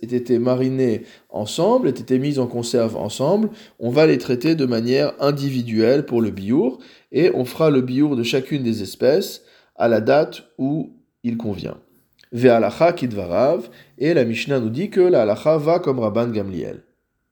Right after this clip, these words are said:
C'est-à-dire que par rapport à la date de biour, d'après Rabban Gamliel, on ne porte pas du tout attention au fait qu'il y ait eu un transfert de goût entre les différentes espèces présentes dans cette barrique. Rabbi Shimon Omer, Rabbi Shimon quant à lui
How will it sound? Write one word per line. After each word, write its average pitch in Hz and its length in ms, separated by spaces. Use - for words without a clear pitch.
C'est-à-dire 139 480
que 123 100
par 143 180
rapport 139 320
à 107 60
la 107 100
date 107 160
de 107 100
biour, 117 480
d'après 131 340
Rabban 110 320
Gamliel, 101 680
on 127 100
ne 127 100
porte 120 300
pas 147 180
du 127 140
tout 127 160
attention 110 420
au 90 40
fait 151 340
qu'il 113 200
y 110 80
ait 101 40
eu 143 220
un 113 100
transfert 123 540
de 101 80
goût 110 380
entre 131 540
les 113 120
différentes 117 480
espèces 131 420
présentes 113 640
dans 107 140
cette 113 280
barrique. 95 520
Rabbi 190 240
Shimon 156 380
Omer, 98 500
Rabbi 123 240
Shimon 135 380
quant 117 140
à 117 140
lui 101 300